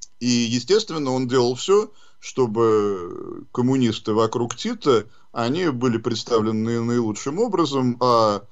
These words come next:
а те, кто с-, вокруг, э, генерала Михайловича воевал, а, они были бы оклеветаны или их бы представляли в самом невыгодном свете.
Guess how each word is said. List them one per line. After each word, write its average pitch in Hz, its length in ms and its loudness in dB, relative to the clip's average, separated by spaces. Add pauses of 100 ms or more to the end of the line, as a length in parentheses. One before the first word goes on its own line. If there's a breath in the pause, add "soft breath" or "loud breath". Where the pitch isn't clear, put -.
(200)
а 98 320 -4
те, 123 160 0
кто 104 320 -4
с-, - 80 -12
вокруг, 110 460 -4
э, 98 180 -2
генерала 101 460 4
Михайловича 175 680 2
воевал, 127 640 0 (220 soft breath)
а, 104 540 2
они 123 240 0
были 110 260 -2
бы 104 180 -2
оклеветаны 156 680 -4
или 139 300 0
их 135 100 -4
бы 117 100 -4
представляли 123 640 2
в - 80 -6
самом 131 220 -4
невыгодном 117 420 -4
свете. 104 420 -6